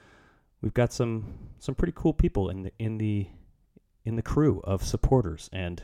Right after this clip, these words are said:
we would just love to have you if you're not one of those people. So go check it out, escape collective dot com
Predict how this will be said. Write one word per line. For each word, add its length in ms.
we 100
would 80
just 160
love 140
to 80
have 240
you 120
if 140
you're 100
not 440
one 200
of 60
those 220
people. 400
So 240
go 160
check 160
it 80
out, 100
escape 260
collective 320
dot 220
com 300